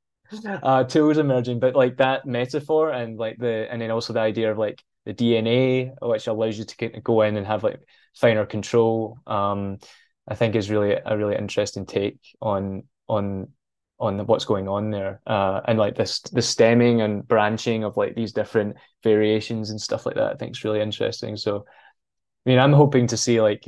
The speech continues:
as, you know, more of these technologies emerge, like, really interesting,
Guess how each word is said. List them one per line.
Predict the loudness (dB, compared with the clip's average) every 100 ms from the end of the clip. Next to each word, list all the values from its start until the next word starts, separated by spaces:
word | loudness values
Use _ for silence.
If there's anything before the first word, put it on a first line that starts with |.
| -4
as, | -2 -2 -6 _ _ _ _ _ -12
you | -8
know, | -4
more | -2
of | -2
these | -4
technologies | -6 -6 -4 -4 -2
emerge, | -2 -2 -2 -2
like, | 0 -2 -4 _ 0
really | 4 4 2
interesting, | 0 -2 2 2 2 0 -2 -4